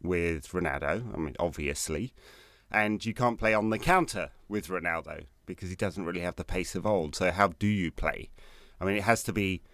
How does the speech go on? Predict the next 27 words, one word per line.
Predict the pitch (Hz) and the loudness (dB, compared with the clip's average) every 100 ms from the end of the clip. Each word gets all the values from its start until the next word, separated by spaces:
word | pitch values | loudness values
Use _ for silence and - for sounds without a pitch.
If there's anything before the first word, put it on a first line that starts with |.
| - - - | -20 -20 -8
it | 113 107 | -4 0
has, | 127 139 | 0 2
he'd | 147 165 | 0 2
probably | - 202 220 165 113 85 98 - - - - - - - - | 4 6 4 2 0 -2 -4 -8 -18 -20 -20 -20 -20 -20 -8
have | 127 | -6
fit | - 135 110 | -2 0 0
quite | - 101 78 | 2 2 4
well | 131 92 80 | 4 4 0
in | 98 | -2
the | 98 | 0
Manchester | 92 90 98 90 98 | 0 -2 -6 -8 -6
City | - 110 92 | -4 -4 -4
side, | - 73 50 - - - | -8 -10 -10 -16 -20 -4
right? | 98 113 | -2 2
They | 147 | 2
do | - 165 | 6 4
counter-press, | 151 127 101 - 104 85 - - | 4 2 2 -2 -4 -4 -4 0
but, | 127 - - - | 0 0 -18 -8
but | - 120 | 0 2
they're | 123 120 | 4 2
kind | 135 117 | 2 2
of | |
mid-ranked | 113 113 101 110 95 82 - - - - - - | 2 0 2 0 0 -6 -12 -14 -14 -20 -20 -8
in | 98 | -6
terms | 87 98 90 87 | -2 -2 -2 -4
of | 82 | -4
that. | 82 73 | -4 -4